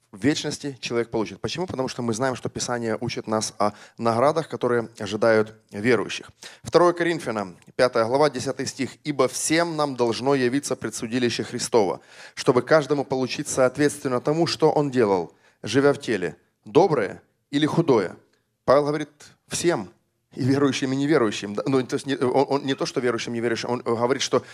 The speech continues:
в-, в-, э, будучи верующим, вы не думаете, что никто за вами не наблюдает, и теперь живи как хочешь, как-нибудь там, э, у-, у-, уже до-, э, до-, доплывёшь до Царства Небесного. Он говорит, что тоже наблюдайте за собой. Почему?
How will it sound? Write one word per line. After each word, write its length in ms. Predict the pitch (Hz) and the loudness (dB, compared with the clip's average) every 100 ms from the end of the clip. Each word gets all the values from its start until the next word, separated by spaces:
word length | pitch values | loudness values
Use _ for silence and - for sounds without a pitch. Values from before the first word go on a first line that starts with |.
| - | -16
в-, 160 | 110 107 | -4 -2
в-, 140 | 123 | 0
э, 160 | 143 127 113 | 0 0 -2
будучи 400 | 107 127 143 - | -2 -2 -2 -2
верующим, 400 | 147 220 160 123 | 0 2 0 -2
вы 80 | 117 | -4
не 120 | 135 | -2
думаете, 380 | 147 196 160 135 | 0 0 0 -4
что 200 | - 131 | -4 -4
никто 300 | 131 - 165 | -4 0 0
за 120 | 139 | 2
вами 180 | 139 135 | 0 0
не 140 | 131 | -2
наблюдает, 540 | 131 127 147 214 170 127 | -2 -2 0 0 0 -2
и 60 | |
теперь 240 | 117 143 131 | -4 -2 -2
живи 220 | 127 156 | -2 -4
как 160 | 156 | -4
хочешь, 360 | - 240 151 - - - - | -2 -2 -2 -6 -8 -20 -2
как-нибудь 520 | 156 - 143 160 170 | 0 0 0 0 0
там, 180 | 135 113 - - | 0 0 -8 -8
э, 260 | - 117 110 | 0 2 2
у-, 360 | 107 110 117 | 2 0 0
у-, 100 | 123 | 0
уже 200 | 123 123 | 2 2
до-, 180 | 123 127 | 4 2
э, 360 | 113 - 110 104 | 2 -2 0 -2
до-, 140 | 110 120 | -4 0
доплывёшь 580 | 131 - 147 123 95 - - - | 0 2 2 2 0 -6 -20 -10
до 100 | 117 | -6
Царства 320 | - 113 - | 0 0 0
Небесного. 420 | 107 101 92 92 95 | -6 -4 -6 -6 -6
Он 80 | |
говорит, 240 | 135 160 196 | -4 -6 -6
что 160 | - | -8
тоже 280 | - 226 135 | 0 2 2
наблюдайте 680 | 110 123 143 - _ 156 147 | 0 0 0 -2 _ 0 0
за 100 | 139 | -2
собой. 300 | 143 175 220 | -2 0 2
Почему? 500 | 214 143 - 165 214 | 2 0 0 0 -2